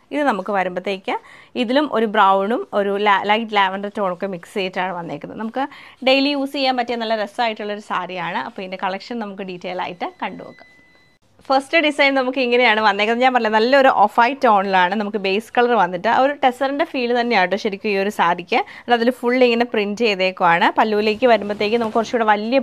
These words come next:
പ്രിന്റാണ് പല്ലുവിൽ വന്നേക്കുന്നത്. ബ്ലൗസ് പീസ് വരുമ്പോഴത്തേക്ക് കുഞ്ഞു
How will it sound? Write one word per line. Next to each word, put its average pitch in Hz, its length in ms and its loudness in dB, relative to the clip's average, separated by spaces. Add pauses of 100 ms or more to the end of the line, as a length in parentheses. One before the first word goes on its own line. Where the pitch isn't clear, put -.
പ്രിന്റാണ് 190 500 -2
പല്ലുവിൽ 185 380 -2
വന്നേക്കുന്നത്. 185 500 -4 (360)
ബ്ലൗസ് 226 340 2
പീസ് 277 260 0
വരുമ്പോഴത്തേക്ക് 202 580 -2
കുഞ്ഞു 254 220 -2